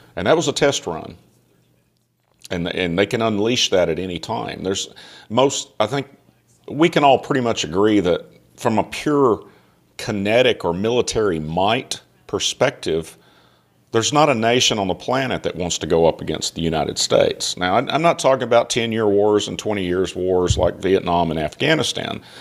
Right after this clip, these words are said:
It wasn't a military might problem that those didn't work out in, in the U S's favor. But what all of these foes that we have, especially Russia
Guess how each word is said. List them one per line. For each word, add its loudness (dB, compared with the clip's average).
It 0
wasn't 2
a 2
military 0
might 0
problem -6
that -4
those 2
didn't -2
work 2
out 4
in, -6
in -6
the -6
U 2
S's -4
favor. -2
But 0
what 2
all 2
of -2
these -2
foes 0
that -6
we -4
have, -4
especially 0
Russia 0